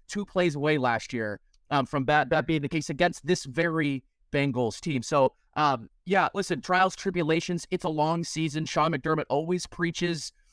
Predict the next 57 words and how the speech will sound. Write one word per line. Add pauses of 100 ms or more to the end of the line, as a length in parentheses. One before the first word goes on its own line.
(160)
you
know,
there's
ebbs
and
flows
to
the
season. (160)
It's
never
gonna
just
be
easy,
uh,
easy
roll
and
easy
stride
through
the
season
and
through
the
schedule. (320)
And
frankly,
too, (300)
the
Bills
played
one
of
the,
I
think,
the,
one
of
the
most
difficult
schedules
in
football.
It's
prepared
them (200)
for
A,
this
game,
but
B,